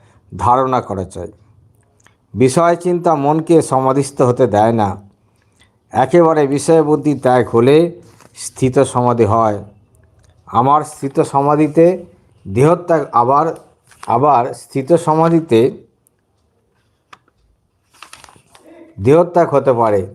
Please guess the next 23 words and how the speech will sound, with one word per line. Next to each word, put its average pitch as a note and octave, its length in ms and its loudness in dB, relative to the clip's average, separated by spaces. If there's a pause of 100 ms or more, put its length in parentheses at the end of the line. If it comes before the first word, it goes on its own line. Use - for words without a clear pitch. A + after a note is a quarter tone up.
(640)
কিন্তু C3 340 0
ভক্তিভক্ত F3 760 0
নিয়ে D3 260 2
একটু B2+ 220 -2
থাকবার B2+ 520 0
বাসনা A2+ 460 -2
আছে, G2+ 380 -8 (1000)
তাই D3+ 360 2
একটু D3 240 -6
দেহের B2+ 340 2
উপরে B2+ 560 0 (360)
মনও A2+ 360 0
আছে। G2+ 420 -4 (1040)
আর C#3+ 300 2
এক D#3 240 0
আছে C#3 260 0
উন্মানা B2+ 540 0
সমাধি, G#2 540 -6 (880)
ছড়ানো E3 520 0
মন D3 360 -2
হঠাৎ C#3+ 540 -2
কুড়িয়ে B2+ 260 0
আনা। G#2 300 -4